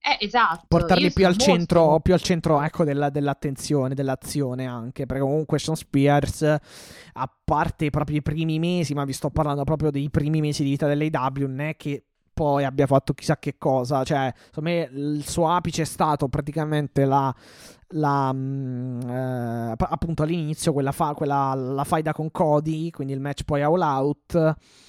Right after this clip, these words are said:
Speaker 2: e poco altro, cioè a parte magari il match con Joey Janela, che anche lì però fu, insomma, una cosa non bruttissima, però, insomma, neanche indimenticabile, ecco.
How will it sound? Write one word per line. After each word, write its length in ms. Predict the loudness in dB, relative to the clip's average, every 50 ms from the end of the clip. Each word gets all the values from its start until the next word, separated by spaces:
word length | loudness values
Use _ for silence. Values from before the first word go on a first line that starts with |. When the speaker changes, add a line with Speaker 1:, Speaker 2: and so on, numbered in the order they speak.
| -20 _ _ _ _ _ _ -20 -20 _ _ _ _ _
Speaker 2:
e 160 | -6 -4 -4
poco 400 | -2 _ -2 -2 -2 -2 -2 -2
altro, 440 | 2 2 2 2 2 0 -2 -2 0
cioè 140 | 2 2 2
a 80 | 0 2
parte 320 | 2 0 0 0 0 -2
magari 260 | -2 -2 0 0 0
il 80 | 0 -2
match 480 | -2 -2 -2 -2 -4 -4 -4 -2 -2 -2
con 380 | -2 -4 -4 -4 -4 -4 -6 -4
Joey 180 | -2 -2 -4 -2
Janela, 800 | 0 -2 -2 0 -2 -4 -4 -4 -4 -2 -2 -2 -2 -4 -4 -6
che 120 | -8 -10 -10
anche 220 | -10 -10 -10 -10
lì 220 | -8 -8 -10 -10
però 360 | -8 -6 -4 -2 -2 -2 -2 -4
fu, 180 | -6 -8 -10
insomma, 560 | -10 -10 -8 -8 -6 -6 -6 -6 -6 -6 -6
una 180 | -6 -8 -8 -6
cosa 720 | -6 -6 -4 -2 -2 -2 -2 -2 -4 -4 -4 -4 -6 -6 -8 -12 _ _ _ _ _ _ _ _ _ -18 -12 -4
non 240 | 0 0 0 2
bruttissima, 840 | 2 0 0 -2 -4 _ -4 0 2 2 2 0 0 -2 -4 -2 -2
però, 340 | 0 2 4 4 4 4 2
insomma, 260 | 2 -2 -4 -4 -4 -4
neanche 340 | -4 -4 -4 -4 -4 -2
indimenticabile, 1300 | -2 0 0 0 0 -2 -2 -4 -4 -4 -4 -4 -6 -6 -6 -4 -2 -2 -2 -2 -2 -4 -4 -2 -4 -4
ecco. 260 | -6 -8 -12 -14 -14